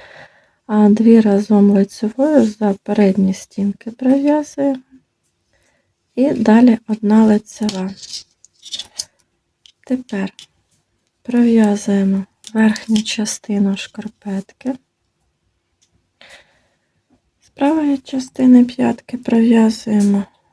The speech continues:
одну лицеву. Вперше пров'язуємо її схрещеною. Далі розвертаємо дві наступні петлі лівими стінками до нас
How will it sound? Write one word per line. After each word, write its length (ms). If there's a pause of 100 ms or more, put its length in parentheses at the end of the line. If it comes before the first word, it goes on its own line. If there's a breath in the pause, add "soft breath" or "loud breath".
(240)
одну 600 (500)
лицеву. 800
Вперше 600
пров'язуємо 880
її 140
схрещеною. 1120 (920 soft breath)
Далі 460
розвертаємо 920 (220)
дві 220
наступні 720
петлі 520 (480)
лівими 540
стінками 720
до 140
нас 380